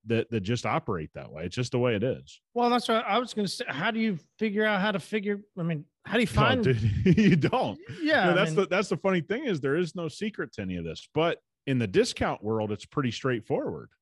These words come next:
Speaker 1: isn't it? If I offer a discount, I'm gonna get a bunch of people to come in. Now, as long as I bake in that discount to my pricing and I'm making a good living off of it, that is a way easier market to predict. It's a way easier market to understand,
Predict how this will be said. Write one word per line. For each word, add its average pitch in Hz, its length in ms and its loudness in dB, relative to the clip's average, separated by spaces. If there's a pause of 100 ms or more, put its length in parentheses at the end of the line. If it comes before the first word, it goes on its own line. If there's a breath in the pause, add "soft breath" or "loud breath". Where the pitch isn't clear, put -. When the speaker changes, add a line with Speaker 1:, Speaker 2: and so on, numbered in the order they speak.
Speaker 1:
isn't 143 260 2
it? 76 140 -6 (440)
If 104 100 -4
I 202 140 2
offer 208 340 4
a 135 80 2
discount, 110 480 0
I'm 135 120 0
gonna 143 160 2
get 113 160 0
a 107 40 -2
bunch 110 200 -2
of - 60 -20
people 104 200 -4
to 87 60 -10
come 90 220 -6
in. 82 140 -6 (880)
Now, 127 180 0
as 98 120 -6
long 208 200 4
as 190 100 2
I 156 120 4
bake 135 360 0
in 147 180 0
that 120 200 -4
discount 117 480 -6
to 110 60 -8
my 92 160 -4
pricing 110 520 -2
and 85 80 -6
I'm 90 100 -4
making 110 340 -2
a 90 40 -2
good 87 200 0
living 127 340 0
off 80 220 -8
of 82 140 -10
it, 85 120 -6 (300 soft breath)
that 202 120 -2
is 170 160 2
a 107 120 4
way 139 600 2
easier 113 420 -2
market 98 440 -4
to 98 80 -8
predict. 113 600 -2 (300)
It's 107 160 -4
a 107 60 2
way 117 220 2
easier 120 460 2
market 104 380 -4
to - 120 -14
understand, 127 720 -2